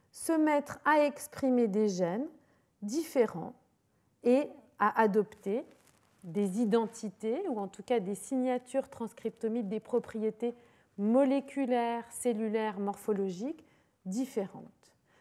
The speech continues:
Donc l'identité microgliale est vraiment modelée par des signaux locaux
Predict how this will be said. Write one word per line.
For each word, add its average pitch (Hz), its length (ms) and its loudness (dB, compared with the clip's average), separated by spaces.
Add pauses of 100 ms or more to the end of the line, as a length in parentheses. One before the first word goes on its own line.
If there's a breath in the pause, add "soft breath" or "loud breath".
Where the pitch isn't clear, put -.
(120)
Donc 233 180 -2
l'identité 320 640 4
microgliale 262 800 2
est 294 80 2
vraiment 254 520 2 (400 loud breath)
modelée 247 600 4
par 233 240 -6
des 202 120 -4
signaux 220 380 0
locaux 202 460 0